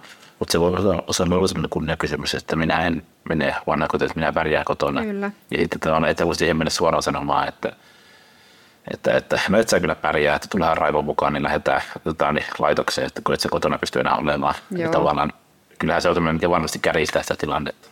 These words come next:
Speaker 2: Kyllä, olen huomannut sen ja olen ottanut siitäkin asiasta opikseni, että tää ei niinku nyt ole semmoinen, että mä sanon, että,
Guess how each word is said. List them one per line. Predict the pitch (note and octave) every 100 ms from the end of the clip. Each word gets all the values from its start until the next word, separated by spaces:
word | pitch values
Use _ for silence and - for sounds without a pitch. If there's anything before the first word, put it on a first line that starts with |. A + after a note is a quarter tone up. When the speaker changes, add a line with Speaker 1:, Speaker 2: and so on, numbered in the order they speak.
| -
Speaker 2:
Kyllä, | F#3+ E3+
olen | F3 F#3+ F#3+
huomannut | F#3+ F3+ E3+ D#3+ -
sen | E3+ E3
ja | D#3 D#3 - - - - -
olen | - E3 D3 -
ottanut | D#3+ - D3+ D3
siitäkin | - D3+ D#3+ C#3+
asiasta | - D#3+ E3 D#3 - D3+
opikseni, | D#3+ - D#3 - C#3 D3+
että | E3+ D#3+
tää | C#3+ C#3+
ei |
niinku | E3+ D3+ D#3
nyt | D3+
ole | E3
semmoinen, | - C#3+ D3 D3+
että | D#3
mä | D#3+
sanon, | E3 D3 D#3
että, | F3+ -